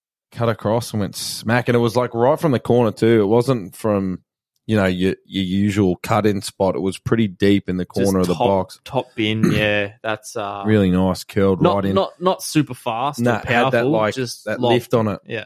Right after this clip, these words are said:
Speaker 1: Yeah.
Speaker 2: That
Speaker 1: A
Speaker 2: was,
Speaker 1: little bit
Speaker 2: uh,
Speaker 1: like, reminded me of, <sighs> was it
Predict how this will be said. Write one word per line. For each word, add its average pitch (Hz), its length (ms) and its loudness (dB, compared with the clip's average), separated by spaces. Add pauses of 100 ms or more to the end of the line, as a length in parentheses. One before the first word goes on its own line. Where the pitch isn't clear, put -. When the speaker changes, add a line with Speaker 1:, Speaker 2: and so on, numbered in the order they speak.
(140)
Speaker 1:
Yeah. 101 220 -2 (280)
Speaker 2:
That 123 80 -12
Speaker 1:
A - 20 -10
Speaker 2:
was, 120 80 -6
Speaker 1:
little 127 160 4
bit 120 160 4
Speaker 2:
uh, - 100 -20
Speaker 1:
like, 101 380 0 (320)
reminded 117 500 0
me 113 180 -2
of, 98 420 -2 (640)
<sighs> - 800 -20
was 101 180 -4
it 95 80 -6